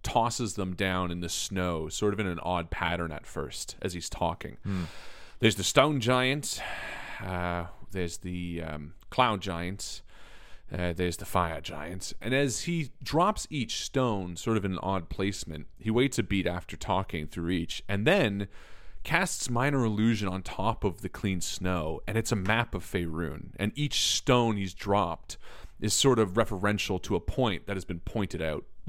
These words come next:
Speaker 1: roughly. It's all over the map, guys. I don't know about you, but I don't even know where to start.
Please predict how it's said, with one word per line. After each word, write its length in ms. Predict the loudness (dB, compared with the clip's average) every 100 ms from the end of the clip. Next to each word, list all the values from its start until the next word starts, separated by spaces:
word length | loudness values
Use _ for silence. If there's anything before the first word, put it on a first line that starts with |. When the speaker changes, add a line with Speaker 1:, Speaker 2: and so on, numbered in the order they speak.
| 4
Speaker 1:
roughly. 540 | 6 6 2 -10 -10 -14 -18 _ _ _ _ -14 -4 -2
It's 100 | 2
all 260 | 8 10 10
over 180 | 6 4
the 100 | 0
map, 380 | 4 4 4 -2
guys. 480 | -4 -8 -6 -6 -4 -6 -6 -6 -8 -6 -4
I 40 |
don't 120 | 0 2
know 100 | 4
about 240 | 4 4
you, 280 | 4 4 4
but 200 | -2 -6 -8 -10 -8 -8 -10 -10 -14 -8
I 80 | -2
don't 120 | 0 2
even 120 | 2
know 120 | 2
where 100 | 2
to 60 | 0
start. 460 | -2 -2 -2 -4